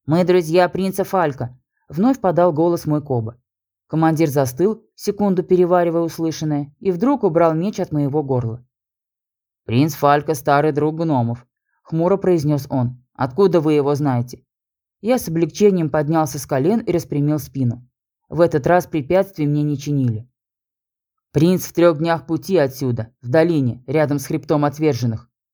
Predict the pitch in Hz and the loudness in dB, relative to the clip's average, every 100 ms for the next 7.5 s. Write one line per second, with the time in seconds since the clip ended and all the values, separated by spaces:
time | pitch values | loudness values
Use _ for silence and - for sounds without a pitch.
0 | _ - 180 190 175 170 165 147 170 170 | _ -4 0 2 2 2 0 0 0 0
1 | 165 165 147 127 117 - _ _ _ _ | -2 0 0 0 -4 -10 _ _ _ _
2 | _ _ _ _ - 127 160 147 123 120 | _ _ _ _ -8 -2 2 2 2 0
3 | 120 _ _ _ 170 185 226 190 175 160 | -6 _ _ _ -2 0 0 0 -2 0
4 | 175 151 147 135 185 214 - 165 170 240 | 0 2 2 2 2 2 0 -2 2 2
5 | 202 180 185 175 165 143 127 139 160 214 | 2 0 -4 -4 -4 -2 -2 -2 0 0
6 | 202 147 151 143 151 147 131 127 139 156 | 0 0 0 2 0 0 -2 0 -2 -4
7 | - 135 120 113 113 | -4 -2 -2 -4 -8